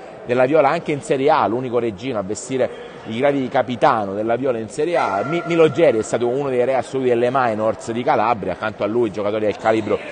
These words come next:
di Gianni Speranza, Tonino Vianisi, eccetera, eccetera, eccetera. Però è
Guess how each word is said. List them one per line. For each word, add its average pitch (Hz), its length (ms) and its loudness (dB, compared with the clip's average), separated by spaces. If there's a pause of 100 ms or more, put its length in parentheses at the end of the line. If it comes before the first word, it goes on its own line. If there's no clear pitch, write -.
(320)
di 117 180 -2
Gianni 123 220 0
Speranza, 123 580 4
Tonino 120 280 0
Vianisi, 123 640 0
eccetera, 131 400 0
eccetera, 135 380 0
eccetera. 123 560 2 (1300)
Però 151 380 10
è - 80 -4